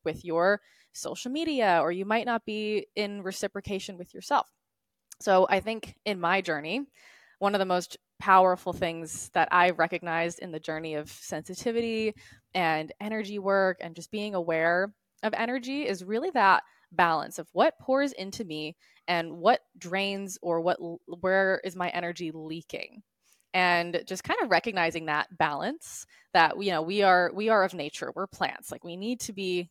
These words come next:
given to, we need to, um, give to ourselves, and we need to be in ownership of what we need in our bodies and what our nervous system needs and what our energy needs and what, you know, what creates vitality, what makes us feel vital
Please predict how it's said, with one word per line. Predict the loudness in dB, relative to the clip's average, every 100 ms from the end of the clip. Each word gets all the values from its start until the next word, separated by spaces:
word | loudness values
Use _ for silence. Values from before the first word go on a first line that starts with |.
| -8
given | -6 -6
to, | -6 -4 -4
we | -4
need | -6 -10
to, | -6 -4 -2 -4 -6 _ _ _ _
um, | 2 4 4 2 -4
give | -4 -2 -2
to | -10 -2
ourselves, | -2 -2 0 2 2 2 -2
and | -8
we | -10
need | -8 -10
to | -8 -10
be | -6 -4
in | -4 -4
ownership | -4 -4 -4 -4 -4
of | -2
what | -2 -4
we | -8
need | -6 -6
in | -4
our | -6
bodies | -4 -2 -4 -6 -10
and | -10
what | -4 -2
our | -2
nervous | -4 -6 -6 -10
system | -14 -16 -18
needs | -18 -20 -14
and | -8
what | -2
our | 2 2 0 -8 -20 -20 -16 -6
energy | -4 -4 -6 -12
needs | -10 -10 -10
and | -10 -4
what, | 4 4 4 _ _ _ _
you | -2
know, | 0 0 -2 _
what | 0 0 -2 _
creates | -10 -4 0 0 -4 -12
vitality, | -12 -8 -10 -10 -14 -20 -20 _
what | -4 -2
makes | 0 -4 -6
us | -6
feel | -6 -2 -2
vital | -2 -6 -6 -8